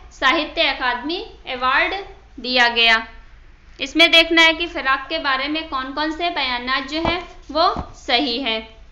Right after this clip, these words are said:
इसमें बयान बी, यानी फिराक मुसहफ़ी के दिलदादा थे।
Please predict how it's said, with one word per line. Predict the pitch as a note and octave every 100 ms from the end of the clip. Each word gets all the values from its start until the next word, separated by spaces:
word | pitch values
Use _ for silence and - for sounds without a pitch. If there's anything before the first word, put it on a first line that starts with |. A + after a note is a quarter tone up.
| - - - - - - - - - - - - - - - - - - - - - - - -
इसमें | - D4+ D#4+ F4+ G4 - - - -
बयान | A#3 C4+ C#4+ D#4+ G4+ F4+ -
बी, | G#3+ C4+ D#4+ A4 - - - -
यानी | C4 C#4 D#4
फिराक | F#4 C#4+ C4+ D4
मुसहफ़ी | D4 C4+ C#4 A#3+ D4
के | D4+ D#4+
दिलदादा | D#4+ E4 E4 D#4+ D#4+ E4
थे। | E4+